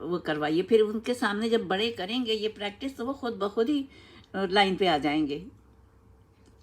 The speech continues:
उसके अलावा जो चीज़ है वो ये है कि नारंगी रंग, फेफड़ों के अमराज में नारंगी रंग अक्सीर का दर्जा रखता है। जैसे कोई हाई पावर इंजेक्शन लगा के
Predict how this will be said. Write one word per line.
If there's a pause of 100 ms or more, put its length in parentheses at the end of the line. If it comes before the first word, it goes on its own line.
(160)
उसके
अलावा
जो
चीज़
है
वो
ये
है
कि (380)
नारंगी
रंग, (1300)
फेफड़ों
के (320)
अमराज
में (880)
नारंगी
रंग (160)
अक्सीर
का
दर्जा
रखता
है। (720)
जैसे
कोई
हाई
पावर
इंजेक्शन
लगा
के